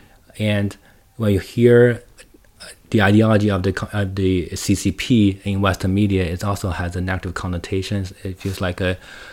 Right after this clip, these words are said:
a government or regime, uh, use various methods like censorship propaganda to conceal the truth from the people. Uh, it has a connotation like that. So in our work, we, we very much take a value neutral approach to ideology,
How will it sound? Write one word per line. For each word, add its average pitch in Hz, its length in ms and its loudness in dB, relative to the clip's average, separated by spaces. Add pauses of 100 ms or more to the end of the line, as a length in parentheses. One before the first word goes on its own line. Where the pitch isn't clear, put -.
(140)
a 104 180 -2 (120)
government 110 500 4
or 92 60 -2
regime, 95 580 0 (400)
uh, 98 240 -6
use 95 380 -2
various 101 340 -2
methods 98 380 -2
like 90 300 -4 (120)
censorship 101 500 0
propaganda 95 500 -2
to 95 140 -6
conceal 98 440 -4
the 92 80 -2
truth - 260 -6
from 90 200 -6
the 87 40 -6
people. 104 340 -6 (200)
Uh, 95 220 -8
it 90 100 -12
has 95 180 -4
a 92 100 -2
connotation 98 560 0
like 85 200 0
that. 85 260 0 (640)
So 123 360 6 (180)
in 139 140 6
our 147 220 10
work, 113 280 8
we, 101 160 6 (300)
we 110 180 6
very 117 320 6
much 107 520 2
take - 280 2
a 110 60 4
value 110 500 4
neutral 101 500 4
approach 98 540 -2
to 104 160 -4
ideology, 95 760 0